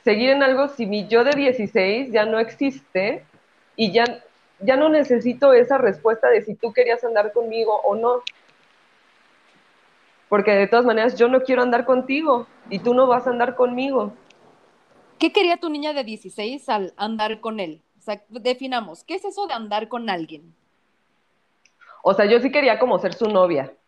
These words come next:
Speaker 2: Ok, pero ¿qué involucraba eso para ti dentro de tus expectativas o tus reglas implícitas y todo eso?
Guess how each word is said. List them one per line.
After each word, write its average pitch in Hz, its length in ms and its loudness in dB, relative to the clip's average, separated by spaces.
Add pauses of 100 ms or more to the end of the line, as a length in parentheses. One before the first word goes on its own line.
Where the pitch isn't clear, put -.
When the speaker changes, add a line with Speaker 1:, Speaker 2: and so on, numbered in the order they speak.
(300)
Speaker 2:
Ok, 190 200 -12 (320)
pero 202 360 -6
¿qué 233 100 -6
involucraba 233 600 -4
eso 202 220 -12
para 180 280 -10
ti 226 240 -16 (160)
dentro 185 320 -8
de 175 120 -4
tus 170 440 -16
expectativas 202 920 -4
o 190 80 -10
tus 175 220 -14
reglas 185 360 -8
implícitas 190 720 -12
y 165 40 -18
todo 160 180 -18
eso? - 160 -20